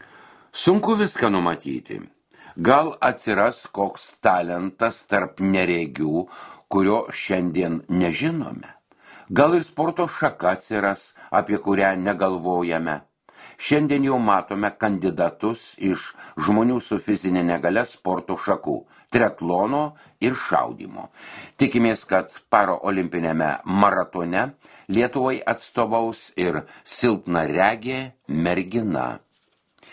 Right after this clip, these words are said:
Vytautas Gentvilas. O showdownas, e, Paulius Kalvelis,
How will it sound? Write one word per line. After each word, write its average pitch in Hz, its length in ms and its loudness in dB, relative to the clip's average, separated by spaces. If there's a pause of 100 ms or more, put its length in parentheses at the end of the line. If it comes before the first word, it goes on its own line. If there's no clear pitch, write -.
(340)
Vytautas 113 840 0 (300)
Gentvilas. 58 840 -4 (500)
O 107 480 4
showdownas, 98 920 0 (960)
e, 95 160 2
Paulius 104 360 2
Kalvelis, 78 540 0